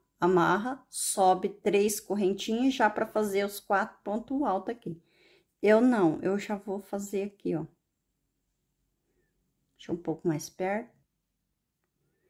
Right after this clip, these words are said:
Eu já vou aqui, ó, vou dar a minha laçada, ó.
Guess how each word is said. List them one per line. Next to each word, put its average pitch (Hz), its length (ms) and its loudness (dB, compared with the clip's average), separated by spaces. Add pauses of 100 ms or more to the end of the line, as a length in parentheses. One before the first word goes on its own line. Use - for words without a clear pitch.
(400)
Eu 202 120 4
já 214 180 -2
vou 202 240 -4
aqui, 247 340 -4
ó, 226 100 -4 (180)
vou 175 160 0
dar 185 200 0
a 196 40 0
minha 226 380 0
laçada, 208 680 -4
ó. - 120 -20